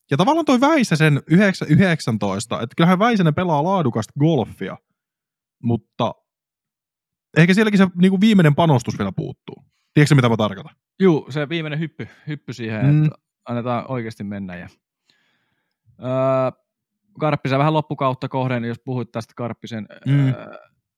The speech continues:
Speaker 2: niinku parantamisesta, vähän loppukauden, y-, yhden heiton periaatteessa reitinkiä tiputti tuossa loppukauteen, mutta se nyt ei paljon siinä vaikuta. Mutta vaikka esimerkiksi Anna-Sofia Haipus, niin hänellä ei ole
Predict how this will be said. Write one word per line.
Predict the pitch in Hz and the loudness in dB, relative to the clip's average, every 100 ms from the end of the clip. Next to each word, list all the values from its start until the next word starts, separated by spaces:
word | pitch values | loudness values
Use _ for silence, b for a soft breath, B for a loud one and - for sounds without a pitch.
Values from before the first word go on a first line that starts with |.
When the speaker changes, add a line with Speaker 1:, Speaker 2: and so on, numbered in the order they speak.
| _ _ _ _ _ _ _ _ _ _ 131 | _ _ _ _ _ _ _ _ _ _ -18
Speaker 2:
niinku | 123 117 120 - | -16 -16 -18 -10
parantamisesta, | 127 127 113 120 165 | -8 -6 -10 -10 -8
vähän | 214 | -6
loppukauden, | 214 - 151 151 147 - _ _ _ | -6 -8 -10 -8 -8 -12 _ _ _
y-, | 185 180 - | -8 -8 -2
yhden | 226 156 | 2 4
heiton | 143 120 113 | 2 0 -6
periaatteessa | 120 110 - 104 - 110 _ | -6 -6 -6 -10 -10 -12 _
reitinkiä | 120 131 120 110 104 | -12 -10 -10 -12 -14
tiputti | 104 117 104 _ | -12 -14 -16 _
tuossa | 92 107 | -20 -20
loppukauteen, | 101 90 92 90 95 | -20 -20 -20 -20 -20
mutta | 98 95 _ _ | -20 -20 _ _
se | 101 | -14
nyt | 113 117 | -14 -12
ei | 104 92 _ _ _ - | -14 -14 _ _ _ -16
paljon | 107 107 | -12 -12
siinä | 101 104 | -12 -12
vaikuta. | 107 107 110 104 - _ _ _ _ _ _ - | -8 -8 -10 -14 -18 _ _ _ _ _ _ -8
Mutta | 143 - - - - - | -8 -4 -4 -4 -12 -10
vaikka | 143 135 | -8 -6
esimerkiksi | 139 135 127 - - | -4 -6 -8 -14 -12
Anna-Sofia | 131 131 120 120 131 120 _ | -10 -8 -10 -8 -8 -10 _
Haipus, | - 117 123 113 113 110 | -12 -6 -4 -4 -8 -12
niin | 110 101 | -12 -10
hänellä | 117 113 107 | -6 -4 -4
ei | |
ole | 110 | -6